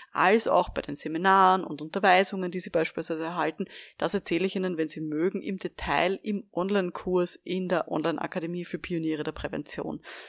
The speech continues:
beziehungsweise auch gerne im Lehrgang zur bedürfnisorientierten Prävention. Wenn Sie eins von beiden interessiert,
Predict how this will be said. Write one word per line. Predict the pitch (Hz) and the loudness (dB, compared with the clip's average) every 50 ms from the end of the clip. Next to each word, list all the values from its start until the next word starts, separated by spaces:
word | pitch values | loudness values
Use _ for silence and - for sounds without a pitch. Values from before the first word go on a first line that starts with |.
| - _ | -16 _
beziehungsweise | - - 147 - 196 180 170 151 165 151 165 | -10 -6 -2 0 0 2 0 0 0 0 0
auch | 151 - - | 0 0 0
gerne | - 151 151 160 151 | 0 0 0 0 -2
im | - 185 180 | -4 -4 -2
Lehrgang | 156 151 151 156 160 156 160 156 156 - | -2 0 2 2 2 2 0 -2 -2 -4
zur | - 185 | -6 -6
bedürfnisorientierten | - 170 156 - 151 - - 160 143 - - 151 156 143 - - 165 147 - 156 147 | -4 -4 -4 -4 -4 -4 -6 -6 -6 -4 -4 -4 -4 -4 -6 -6 -6 -6 -6 -8 -10
Prävention. | - - 151 139 143 139 - - - - - - - 165 _ _ - - - - - - _ _ - | -8 -6 -6 -6 -6 -8 -8 -10 -10 -10 -10 -10 -10 -12 _ _ -20 -20 -20 -20 -20 -20 _ _ 0
Wenn | - 190 226 | 2 2 4
Sie | 240 262 214 | 6 6 6
eins | 190 196 - | 6 4 0
von | - 208 190 | -2 0 4
beiden | 190 175 180 180 190 | 6 6 6 4 2
interessiert, | - 190 175 - - 180 - - 214 233 294 | -4 -6 -8 -8 -8 -10 -8 -2 0 0 0